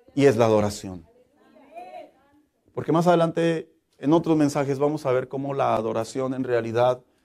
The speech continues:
no solo es al Señor, sino tiene una reci-, tiene una respuesta del, tiene una respuesta del cielo. A tal punto y a tal grado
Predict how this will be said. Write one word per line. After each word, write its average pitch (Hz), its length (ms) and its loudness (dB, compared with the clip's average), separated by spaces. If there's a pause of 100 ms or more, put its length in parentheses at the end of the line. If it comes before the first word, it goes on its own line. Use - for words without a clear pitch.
(200)
no 175 140 -16
solo 156 280 2
es 147 180 4
al 131 100 -6
Señor, 123 420 -6
sino 117 280 -10
tiene 156 340 -2
una 160 240 -2
reci-, 131 400 -8
tiene 170 220 -2
una 170 140 -2
respuesta 147 760 -4
del, 110 180 -4
tiene 175 240 -2
una 165 160 -2
respuesta 143 760 -4
del 107 140 -2
cielo. 113 480 -2 (1200)
A 135 100 0
tal 196 260 4
punto 196 320 -2
y 175 80 2
a 143 120 2
tal 151 160 0
grado 107 400 -4